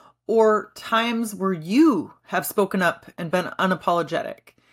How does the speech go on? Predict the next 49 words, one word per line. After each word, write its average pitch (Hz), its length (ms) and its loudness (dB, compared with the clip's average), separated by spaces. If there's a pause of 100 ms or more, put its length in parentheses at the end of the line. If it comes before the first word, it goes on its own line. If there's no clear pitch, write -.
(200)
and 180 320 -6
what 202 280 0
that - 240 -4
felt 196 220 0
like. - 520 -14 (520)
And 190 220 -4
sometimes, 247 480 -2
like, 185 240 -6 (320)
maybe 226 320 0
as 190 100 0
a 175 60 -4
kid 208 320 -4
you 226 40 -8
got 190 200 0
shamed 190 340 -8
for 269 240 -2
it, 330 160 -8
and - 160 -16
so 180 140 -2
then 170 120 -4
you 170 220 -6
ended 175 220 -2
up - 160 -4
feeling 202 300 0
shame, 302 280 -4
but, 240 140 -4
like, - 380 -2 (580)
it's, - 260 -4 (100)
looking 226 360 -2
at 214 100 2
it 185 60 -2
as 156 220 -8
an 147 80 -18
adult, 226 260 2
it 151 40 -8
could 170 100 -8
be 160 80 -6
like, - 240 -10
"Oh 262 100 0
yeah, 294 340 0 (240)
I 285 120 -2
said 202 240 -4
what 180 100 -2
I 180 60 -2
thought. - 300 0
That 247 120 -2
was - 320 -6
stinking 175 440 -6
cool. - 440 -8